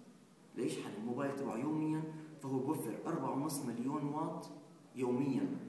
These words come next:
إذا لللابتوب بده يوفر بحدود ال خمسة وستين ميجا واط بال-، يوميا، وهذا كتير بيساعد البيئة على الحفاظ على نظافتها.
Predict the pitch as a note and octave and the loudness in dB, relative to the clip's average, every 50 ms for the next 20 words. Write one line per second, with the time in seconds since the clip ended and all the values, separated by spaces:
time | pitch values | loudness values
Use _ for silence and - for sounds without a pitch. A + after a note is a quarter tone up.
0 | - - - - - - - - - - - - - D3+ C#3 C3 C3 D#3 F3 F#3 | -10 -10 -12 -12 -16 -16 -16 -18 -20 -20 -18 -12 -4 -2 0 2 4 4 4 6
1 | F#3+ G3 F#3+ F#3+ - G3 G3 - D#3 C3 C#3+ C#3+ C#3 C#3+ C#3 C#3 - B2 A#2 A#2 | 4 4 4 2 0 0 0 0 0 0 2 2 2 2 2 0 0 0 0 0
2 | A#2 A#2+ - - C3+ C#3+ D3+ D#3+ D#3+ D#3+ - - - A2+ A#2+ B2 B2 - - - | 0 -2 -2 -4 -2 2 2 2 2 2 -2 -4 -4 -2 0 0 0 -2 -4 -6
3 | B2 E3+ F3+ F3 - - - - D#3+ D#3+ D3+ C#3 C#3 C#3 C3 - - - - F#3 | -4 -2 0 0 0 0 -2 0 0 2 2 2 2 2 4 4 4 4 4 2
4 | - - - - - - - - - - - - - - - A2+ A2+ A2+ - B2 | 2 0 0 -4 -6 -8 -10 -10 -12 -14 -16 -16 -16 -8 -4 -2 -2 0 0 2
5 | C3 B2+ C3+ D#3 E3+ F3+ F3+ F#3 F3+ - C3 B2+ D#3+ D#3+ D3 D3+ - - D3+ D#3+ | 2 4 6 6 6 6 6 4 4 2 2 2 2 4 2 2 0 2 6 8
6 | E3+ E3+ - - - A#2 A#2+ - - D3+ C3+ C#3 C3+ C3 A#2+ B2 C#3+ D3+ - - | 8 8 6 2 -2 -2 -2 0 0 0 0 0 0 0 0 2 2 2 2 2
7 | D3 C#3+ D3 - - - - - A#2+ A#2+ A#2 A#2 A#2+ - C3+ C3+ C3+ C3 A#2+ A#2 | 0 0 -2 -4 -6 -8 -8 -6 -4 -4 -4 -4 -4 -2 0 0 0 0 -2 -2
8 | A#2 A#2 A2+ - - - - - | -2 -2 -2 -4 -4 -6 -8 -10